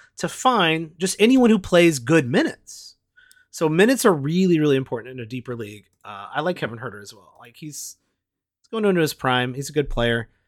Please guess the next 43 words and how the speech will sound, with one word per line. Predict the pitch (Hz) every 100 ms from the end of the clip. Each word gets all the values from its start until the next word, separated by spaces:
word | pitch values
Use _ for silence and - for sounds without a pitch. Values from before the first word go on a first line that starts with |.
| _ _
Herb | - 254
Jones | 208 247
goes | 220 180 143 - - _ -
off | 160 185
the | -
board | 135 147 147 123
right | 131
after | 143 147 - 120 113 110 _ _ _ _ _ _ _ _
Kevin | 156 135
Huerter. | 131 131 113
I |
s-, | 120 - - _ _ _ _ _
I | 123
f-, | - - -
I |
swear | 135 - - 170 139
everybody | 123 120 120 113 107
in | 123
here | 123 107
is | 101 98
just | 117 113 -
sniping | - 117 160 - 104 - - _ _ _
every | 131 139
player | 135 131 113
I | 104
like. | 104 120 110 - _ _ _ _ _ _ _ _ _ _ _ _
Let's | 190 -
see. | 135 120 98 - - -
<clears throat> | - - - -
Who | 240
else | 208 202 185
is | 151
kind | - 156 170 175
of | 165 120
good, | 139 131 127
kind | 131 131 135
of | 127 113
boring? | 127 123 120 117
I |
don't | 170 196 190
want | 175
Ben | 139 123
Simmons | - 110 104 -